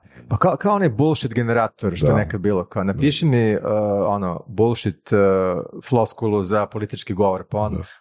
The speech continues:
Speaker 1: uzme, ono, subjekat, predikat i kao.
Speaker 2: Sinergija, ne znam, ono.
Speaker 1: Da, da, da.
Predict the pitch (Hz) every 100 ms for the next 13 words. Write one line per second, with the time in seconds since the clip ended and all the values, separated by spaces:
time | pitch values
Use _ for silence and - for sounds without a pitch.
0 | - 117 101 107 98 101 - 123 123 110
1 | - 110 117 113 104 - 101 90 80 80
2 | 82 80 - 143 80 78 82 98 - -
3 | - - 104 101 113 120 101 95 92 90
4 | 82 78 _ _ 104 87 117 120 113 113
5 | 127 127 - - - 98 117 92 90 92
6 | 90